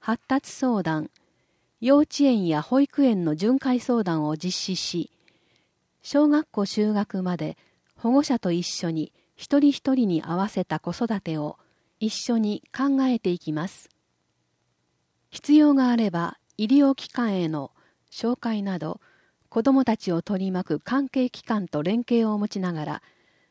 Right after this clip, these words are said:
子どもたちの育ちと保護者の子育てをお手伝いします。幼児期は発達障害の傾向性が強く出やすいものの、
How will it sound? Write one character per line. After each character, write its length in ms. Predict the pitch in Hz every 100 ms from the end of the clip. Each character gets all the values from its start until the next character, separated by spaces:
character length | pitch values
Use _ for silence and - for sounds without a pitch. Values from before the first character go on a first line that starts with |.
| _ _ _
子 160 | 220
ど 80 | 240
も 100 | 233
た 140 | 196
ち 80 | -
の 120 | 175
育 280 | 175 180 214
ち 140 | - -
と 260 | 180 180 _ _ _
保 160 | 226
護 100 | 269
者 200 | 302 226
の 100 | 170
子 140 | - 180
育 320 | 269 254 226
て 160 | 170
を 180 | 156 - -
お 80 | 180
手 140 | 240
伝 300 | - 202 165
い 20 |
し 160 | 156 151
ま 100 | 147
す。 220 | - - _ _ _ _ _ _ _ _ _ _ _ _ _ _ _ -
幼 200 | 240 294
児 160 | 294 269
期 160 | 196
は 180 | 165 156
発 260 | - 233 -
達 200 | 302 -
障 240 | 277 247
害 160 | 180 156
の 140 | 156
傾 240 | - 233
向 160 | - 220
性 260 | - 214 202
が 160 | 196
強 300 | - 202 208
く 160 | - 156
出 100 | 175
や 160 | 208
す 140 | 247 226
い 100 | 196
も 140 | 165
の 120 | 165
の、 240 | 151 156